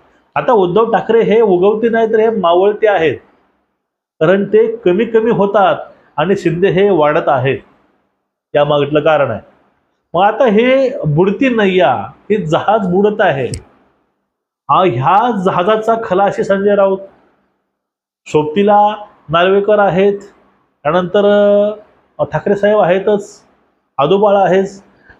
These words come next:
मग ह्या सगळ्या गोष्टी चालल्या आहेत. मग आता या अशा वेळेस, अ, लेव-, शेवटची जी नौका आहे, शेवटचं जे बंदर आहे ते म्हणजे मुंबईची,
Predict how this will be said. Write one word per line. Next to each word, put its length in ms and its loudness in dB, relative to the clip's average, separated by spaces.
मग 100 2
ह्या 360 0
सगळ्या 320 2
गोष्टी 280 -2
चालल्या 360 0
आहेत. 100 -10
मग 80 2
आता 240 2
या 160 4
अशा 260 0
वेळेस, 560 0
अ, 280 2
लेव-, 560 2
शेवटची 640 -2
जी 100 0
नौका 420 -2
आहे, 480 -4
शेवटचं 340 0
जे 120 2
बंदर 400 -2
आहे 260 0
ते 180 -4
म्हणजे 400 -2
मुंबईची, 1080 -2